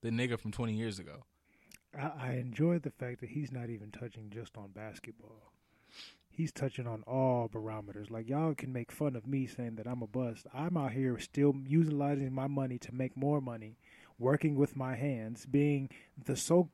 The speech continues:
Speaker 2: being a real man as opposed to the so-called real man that you guys look at that just dress nice, have nice beards, have some tattoos, and wanna look pretty. I, I'm actually out here working, doing what real men do,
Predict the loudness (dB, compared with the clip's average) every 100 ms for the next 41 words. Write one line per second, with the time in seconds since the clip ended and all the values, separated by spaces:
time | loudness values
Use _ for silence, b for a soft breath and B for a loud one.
0 | 4 8 8 8 12 12 12 12 2 -2
1 | -2 -2 0 4 2 4 -2 6 8 10
2 | 8 4 6 4 4 0 -2 0 0 2
3 | 0 0 0 -2 -4 -6 -4 -4 -4 -2
4 | -2 -2 -6 -8 -8 -12 -12 -6 -6 -4
5 | -4 -6 -4 -4 -2 -4 -6 -16 -18 B
6 | B B -8 -8 -8 -12 -6 -8 -4 -2
7 | -2 -2 -6 -6 -6 -4 -2 -2 -4 -8
8 | -8 -10 -4 -4 B B B B 4 6
9 | 6 6 4 4 4 4 4 2 8 8
10 | 8 10 10 10 6 0 6 8 8 4
11 | -2 4 8 8 8 6 4 2 0 0